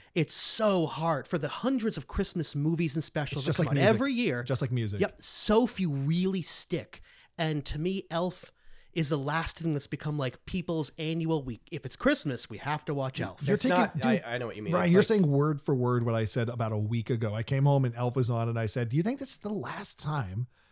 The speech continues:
Speaker 2: th-, one of these stuck?" 'Cause I can't think of a song that stuck, but Elf two thousand two, two thousand? I saw it in the-, I saw it in high school in theaters.
Speaker 3: Two thousand three. I like Elf. I watched it with, uh, with the family, uh, recently for the first time in a long time. And
Speaker 2: Yeah.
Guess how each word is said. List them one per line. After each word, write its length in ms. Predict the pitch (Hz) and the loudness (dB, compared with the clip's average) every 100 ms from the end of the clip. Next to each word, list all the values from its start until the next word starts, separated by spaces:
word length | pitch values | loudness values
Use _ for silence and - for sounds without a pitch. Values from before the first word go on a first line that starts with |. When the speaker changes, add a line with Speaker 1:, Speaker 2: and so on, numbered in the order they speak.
| _ _ | _ _
Speaker 2:
th-, 200 | 139 - | -12 -6
one 220 | 143 143 | 0 2
of 40 | 143 | 2
these 220 | 131 - | 0 -2
stuck?" 560 | - - 220 - - - | -6 -4 -6 -6 -12 -8
'Cause 100 | 151 | -2
I 80 | 156 | 0
can't 220 | - 220 | 0 -2
think 140 | 208 190 | -2 -2
of 80 | |
a 20 | 139 | -4
song 340 | - 170 175 | -4 -2 0
that 140 | 131 | -2
stuck, 260 | - 123 107 | -2 -6 -6
but 120 | - - | -10 -4
Elf 320 | 196 226 - | 0 -2 -4
two 140 | 170 | -6
thousand 340 | 170 170 151 123 | -2 0 0 -2
two, 460 | - 151 202 214 - _ _ _ | -2 0 0 -4 -12 _ _ _
two 120 | - 147 | -10 -8
thousand? 420 | 139 170 190 208 | -6 -4 -4 -4
I 60 | 135 | -2
saw 140 | 214 | 0
it 40 | |
in 160 | 196 135 - | 0 0 0
the-, 160 | 156 | -2
I 60 | 143 | -2
saw 160 | 196 190 | -2 -2
it 60 | |
in 80 | 131 | -2
high 140 | 135 | -2
school 460 | 147 - 120 101 104 - | -4 -6 -10 -12 -12 -6
in 160 | 127 | -4
theaters. 440 | 135 131 110 104 - | -2 -2 -2 -6 -10
Speaker 3:
Two 140 | 131 | -8
thousand 320 | 117 107 104 | -6 -6 -8
three. 220 | - 104 - | -10 -8 0
I 140 | 277 | 0
like 240 | 247 226 - | 0 -2 -2
Elf. 400 | 127 123 - - - | -2 -4 -8 -16 -8
I 100 | 139 | -4
watched 300 | 156 170 - | 0 0 0
it 80 | 175 | -2
with, 260 | 156 131 143 | 0 -2 -2
uh, 300 | 123 117 123 | 0 0 0
with 220 | 117 - | -6 -10
the 100 | 113 | -12
family, 640 | - 107 101 101 95 90 _ | -4 -4 -2 -4 -6 -8 _
uh, 260 | 104 95 92 | -8 -6 -6
recently 880 | 104 107 101 107 92 95 90 87 85 | -8 -8 -8 -8 -8 -8 -6 -8 -10
for 140 | - | -10
the 80 | 98 | -10
first 240 | 98 95 - | -8 -10 -8
time 180 | 92 | -8
in 60 | 90 | -8
a 40 | 80 | -10
long 300 | 87 87 87 | -12 -12 -14
time. 340 | 92 87 90 | -14 -12 -6
And 60 | 120 | -2
Speaker 2:
Yeah. 140 | 117 | 0